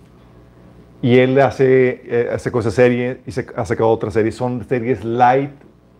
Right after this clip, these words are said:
tranquilas, fáciles, cortas. Y dices, "Oye, ¿qué hago?". Esto lo puedes hacer. Algo sencillo, llevas a la gente por eso. Y a los que están interesados en profundizar, tienes el material pesado y dices, "Oye, lleva el discipulado por tu cuenta.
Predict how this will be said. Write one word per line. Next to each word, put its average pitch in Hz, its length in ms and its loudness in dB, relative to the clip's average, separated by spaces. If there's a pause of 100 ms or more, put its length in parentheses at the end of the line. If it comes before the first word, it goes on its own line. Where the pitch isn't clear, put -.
(100)
tranquilas, 127 840 -6 (520)
fáciles, 127 800 -2
cortas. 131 720 0 (580)
Y 135 40 -6
dices, 117 100 -6
"Oye, 135 420 0 (480)
¿qué 143 100 -6
hago?". 139 120 -6 (480)
Esto - 200 -14
lo 117 80 -10
puedes 139 200 -8
hacer. - 180 -14 (580)
Algo 143 180 4
sencillo, 170 500 2 (600)
llevas 135 180 4
a 151 60 4
la 135 60 2
gente 143 180 -2
por 139 140 2
eso. 175 340 -4
Y 127 180 0
a 135 80 4
los 131 120 -2
que - 60 -14
están 170 180 -2
interesados 190 360 -2
en 170 60 -2
profundizar, 151 580 -4
tienes 170 240 -6
el 170 60 -6
material 160 340 -2
pesado 160 380 2
y 160 40 -2
dices, 147 280 0
"Oye, 151 340 2 (540)
lleva 151 160 4
el 185 60 2
discipulado 165 440 0
por 165 80 -12
tu 147 100 -8
cuenta. 185 360 -6